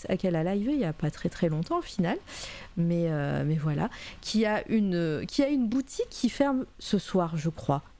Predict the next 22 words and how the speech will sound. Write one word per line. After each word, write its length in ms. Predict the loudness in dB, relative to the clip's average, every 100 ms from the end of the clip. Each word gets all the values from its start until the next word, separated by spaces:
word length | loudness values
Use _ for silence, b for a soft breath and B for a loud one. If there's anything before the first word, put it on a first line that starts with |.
| -2
ou 80 | 0
c'était 260 | 2 2 2
hier, 380 | 2 2 0 0 0
j'espère 320 | 0 2 0
que 60 |
c'était 180 | 0 0
pas 160 | 2 0
hier, 260 | 0 0 -2 B B B 0
mais 260 | 2 2 0
sa 180 | 0 0
boutique 400 | 0 -2 -2 -2
ferme, 460 | 0 0 2 2
euh, 180 | 2 0 -2 B B
ferme 280 | 2 4 4
bientôt, 380 | 2 0 0 2
bien 180 | 2 0
sûr, 240 | 0 -2 -2 B B
elle 160 | 2
ferme 180 | 2 0
sa 120 | 2 0
boutique 400 | 0 0 0 2
le 240 | 0